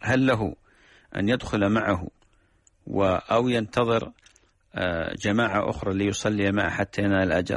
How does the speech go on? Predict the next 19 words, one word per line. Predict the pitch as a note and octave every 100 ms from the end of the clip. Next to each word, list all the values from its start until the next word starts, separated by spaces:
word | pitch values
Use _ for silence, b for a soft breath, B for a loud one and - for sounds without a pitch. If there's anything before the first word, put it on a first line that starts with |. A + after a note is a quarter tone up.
| -
قولان | E3 C3 G#2+ F#2 F2
مشهوران | E2+ - F#2+ F2+ D#2
لأهل | E2 C#2 F2+
العلم. | - D#2+ C#3 - b b b b b b -
الأفضل | - D3 - B2 G2+
والأكمل | G2 - - A#2 G#2
والأولى | F2 F2+ A#2 A#2 B2 -
أن | C3+
يدخل | - - E2+
معه | E2+ - - _ b b b b b
ليحقق | - G2+ C3 - - -
مقصود | F#2+ - B2 G2
الشرع | - - A2
من | F2 F#2+ G2
الاجتماع، | - - - - E2+ F2 - B B B B B B -
ولكن | C3 B2 B2 A#2+
هذا | A#2 A2+ A#2
لا | D3
يمنع | D#3 A#2+ A2